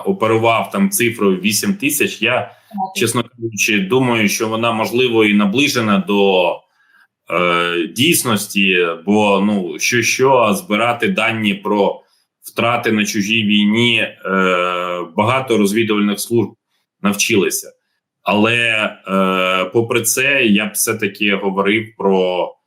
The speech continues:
Speaker 1: е, ну, все ж таки те, що це не п-, знаєте,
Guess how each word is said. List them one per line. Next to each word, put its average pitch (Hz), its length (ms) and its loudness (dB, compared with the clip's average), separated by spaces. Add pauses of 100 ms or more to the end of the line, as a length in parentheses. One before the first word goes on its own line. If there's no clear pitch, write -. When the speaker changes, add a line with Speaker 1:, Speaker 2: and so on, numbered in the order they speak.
(460)
Speaker 1:
е, 80 40 -12 (920)
ну, 90 220 -6 (680)
все 113 260 -2
ж 110 100 -6
таки 101 480 0 (560)
те, 113 140 0
що 101 920 2
це 127 340 0
не 113 200 -2
п-, 107 140 -8 (160)
знаєте, 113 600 0